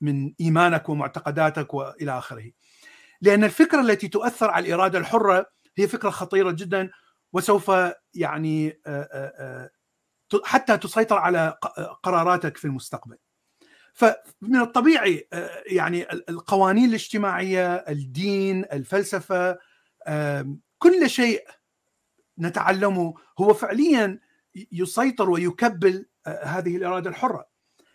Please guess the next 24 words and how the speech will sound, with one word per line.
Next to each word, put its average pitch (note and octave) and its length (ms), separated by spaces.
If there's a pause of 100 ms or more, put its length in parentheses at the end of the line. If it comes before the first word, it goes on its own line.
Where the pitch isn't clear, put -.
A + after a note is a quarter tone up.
(220)
آه، D#3 340
لكن A3+ 420
أقوى G#3 440
شيء G#3+ 480 (480)
يسيطر G3 520
ويكبل F3 640
على D#3+ 200
الإرادة D#3+ 380
الحرة، F#3+ 360
آه، E3+ 100 (680)
هي F#3+ 180
الأفكار B3+ 500
التي A3 180
تأخذها G#3+ 460
بدون G3+ 460
أي G#3 80
اقتناع، G#3 560
بدون F#3+ 340
أي، F#3+ 400 (360)
آه، D#3+ 200
عفوًا، D#3+ 300
بدون E3+ 300
أي G3 340
أدلة، F3 380